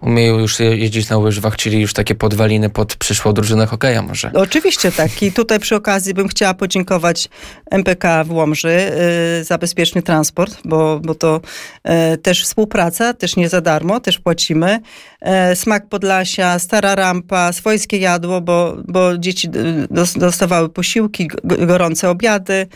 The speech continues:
Speaker 2: e, Komendzie Policji w Łomży oraz Sanepidowi, bo za prelekcje dotyczące bezpieczeństwa, no i Grupie Ratowniczej Nadzieja,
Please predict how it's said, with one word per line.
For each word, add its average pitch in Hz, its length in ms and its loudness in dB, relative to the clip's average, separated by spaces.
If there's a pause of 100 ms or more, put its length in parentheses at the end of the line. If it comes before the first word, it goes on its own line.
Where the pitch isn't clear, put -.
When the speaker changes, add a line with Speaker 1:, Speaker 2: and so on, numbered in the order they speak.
(400)
Speaker 2:
e, 180 240 2
Komendzie 208 420 0
Policji 202 440 -2
w 190 80 -4
Łomży 196 580 0
oraz 175 260 0
Sanepidowi, 185 840 0
bo 180 380 0
za 170 140 0
prelekcje 185 1080 0
dotyczące 185 600 -2
bezpieczeństwa, 180 800 0
no 302 100 2
i 277 80 0
Grupie 185 520 0
Ratowniczej 180 500 -2
Nadzieja, 190 500 0